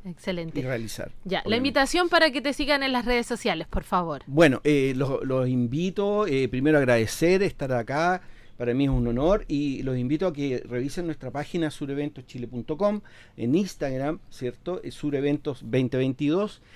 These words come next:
Speaker 2: y a mi teléfono personal que es más cincuenta y seis nueve, setenta y dos nueve cuatro, diecinueve veintitrés, donde serán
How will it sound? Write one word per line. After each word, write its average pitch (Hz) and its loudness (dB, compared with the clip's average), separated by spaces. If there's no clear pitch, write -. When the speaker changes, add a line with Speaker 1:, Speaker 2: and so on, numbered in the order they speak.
Speaker 2:
y 202 -2
a 147 2
mi 143 4
teléfono 147 -2
personal 170 -4
que 147 -4
es - -12
más 147 -4
cincuenta 147 2
y 127 0
seis 127 -4
nueve, 175 0
setenta 123 -4
y 117 -2
dos 165 -4
nueve 131 -2
cuatro, 156 -4
diecinueve 123 -6
veintitrés, 123 0
donde 123 0
serán 139 -2